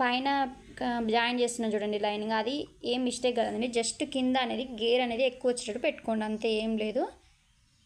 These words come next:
అర్థమైంది కదా? నేను పైన గేర్ మామూలు నడుము లూజ్ ఎంత ఉందో అంతే ఎగ్జాక్ట్గా కట్ చేసుకున్నాను, అది కరెక్టే. కాకపోతే కింద అనేది గేర్ ఎక్కువ ఉంచుకోవాల్సి ఉంటుంది, నేను అది మర్చిపోయి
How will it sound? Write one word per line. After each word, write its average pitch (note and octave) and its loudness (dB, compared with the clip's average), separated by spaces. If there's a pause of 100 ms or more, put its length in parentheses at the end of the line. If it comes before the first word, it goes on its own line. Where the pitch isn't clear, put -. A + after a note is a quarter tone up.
(480)
అర్థమైంది A3 -2
కదా? A#3+ 0 (1900)
నేను A3 -2
పైన A3+ 2 (560)
గేర్ A#3 4 (420)
మామూలు A#3 0
నడుము A3+ 0
లూజ్ B3 2
ఎంత A3 0 (100)
ఉందో A3+ 2 (140)
అంతే A#3 -2 (120)
ఎగ్జాక్ట్గా A#3 -2
కట్ A3 0
చేసుకున్నాను, A3 -2
అది A3 0
కరెక్టే. A3+ -2 (100)
కాకపోతే A#3 0 (160)
కింద C#4 0
అనేది B3+ -2 (100)
గేర్ B3 4
ఎక్కువ A#3+ -2
ఉంచుకోవాల్సి G#3+ -2
ఉంటుంది, G#3 -2 (540)
నేను A#3+ 0
అది G#3+ -2
మర్చిపోయి A#3+ 0